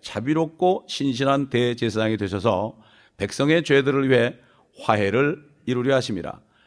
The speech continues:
그가 이 일에 친히 시험을 받아 고난을 당하셨으므로 시험 받는 자들을 능히 도와주실 수 있느니라.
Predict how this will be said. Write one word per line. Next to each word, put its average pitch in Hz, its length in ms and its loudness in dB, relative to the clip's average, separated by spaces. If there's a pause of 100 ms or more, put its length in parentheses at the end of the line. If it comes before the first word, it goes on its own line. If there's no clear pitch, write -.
(100)
그가 151 260 2
이 160 260 -2
일에 160 260 2
친히 160 300 -2
시험을 147 420 0
받아 139 460 2 (280)
고난을 127 360 2
당하셨으므로 110 920 0 (280)
시험 117 400 0
받는 107 300 0
자들을 104 440 -2
능히 139 380 -2
도와주실 117 540 -2
수 123 420 -4
있느니라. 80 880 -10